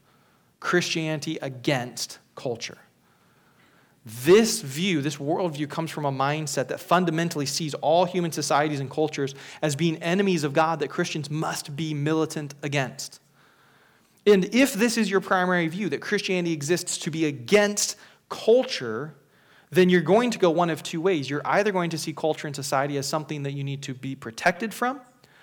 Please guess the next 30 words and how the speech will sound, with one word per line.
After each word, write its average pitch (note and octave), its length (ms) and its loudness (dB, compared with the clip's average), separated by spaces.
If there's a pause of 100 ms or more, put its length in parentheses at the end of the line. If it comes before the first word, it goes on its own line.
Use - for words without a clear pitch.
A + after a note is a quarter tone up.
(200)
or C#3+ 80 -2
something F3+ 360 0
you D#3+ 80 -2
need D3+ 200 -4
to D3 60 -10
fight - 300 -2
to - 80 -14
conquer. - 480 -12 (220)
And C#3+ 60 -6
I - 20 -4
want D#3 160 -2
to - 40 -12
talk C#3+ 200 -2
about B2 220 -4
both C3+ 240 -4
of B2 80 -8
those B2 280 -6 (360)
different D3 440 -4
approaches B2+ 640 -4 (100)
in B2+ 180 -10
this A2 340 -10 (240)
worldview. A2+ 420 -4 (680)
The B2+ 60 -4
first A3+ 240 6
impulse, D#3+ 420 2
the D3+ 260 -2
impulse E3+ 300 0
of D3+ 260 -2 (160)
protection, D3 720 0 (240)
is E3+ 280 6